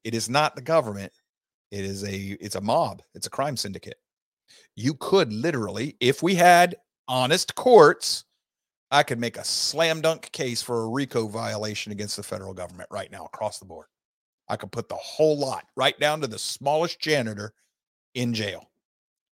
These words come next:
for, for organized crime. 'Cause that's exactly what's going on right now. If we care about the letter of the law. Eh, we're not worried about that, right? How about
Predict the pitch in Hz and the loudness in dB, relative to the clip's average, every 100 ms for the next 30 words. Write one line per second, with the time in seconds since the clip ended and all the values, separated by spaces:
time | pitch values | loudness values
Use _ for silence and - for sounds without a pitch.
0 | _ _ 107 107 110 113 - - 117 117 | _ _ -6 -4 -6 -8 -12 -4 0 0
1 | 113 110 101 - 95 87 _ _ _ _ | -2 -4 -6 -10 -16 -18 _ _ _ _
2 | _ _ _ _ _ 214 202 - 101 - | _ _ _ _ _ -2 -2 -2 -6 -2
3 | 104 117 113 117 - 120 117 95 85 78 | -2 -2 -4 -4 -4 -4 -4 -6 -12 -18
4 | 78 90 - _ _ _ _ _ _ _ | -16 -16 -18 _ _ _ _ _ _ _
5 | _ _ _ _ _ _ _ _ _ _ | _ _ _ _ _ _ _ _ _ _
6 | _ 170 147 - - - _ _ _ 117 | _ 2 2 0 -10 -18 _ _ _ -10
7 | 107 113 104 101 101 101 95 90 82 82 | -4 -4 -2 -4 -6 -10 -12 -12 -16 -16
8 | 87 101 85 - _ _ _ _ _ _ | -8 -6 -6 -10 _ _ _ _ _ _
9 | _ _ _ _ _ _ - 180 170 - | _ _ _ _ _ _ -4 -2 -2 -8
10 | _ _ _ _ _ - _ 123 120 107 | _ _ _ _ _ -20 _ -2 -2 -2
11 | 104 92 85 82 - 87 95 92 - _ | -6 -8 -12 -12 -14 -10 -10 -10 -14 _
12 | _ _ _ _ _ _ _ _ _ - | _ _ _ _ _ _ _ _ _ -4
13 | 180 180 165 | 6 6 6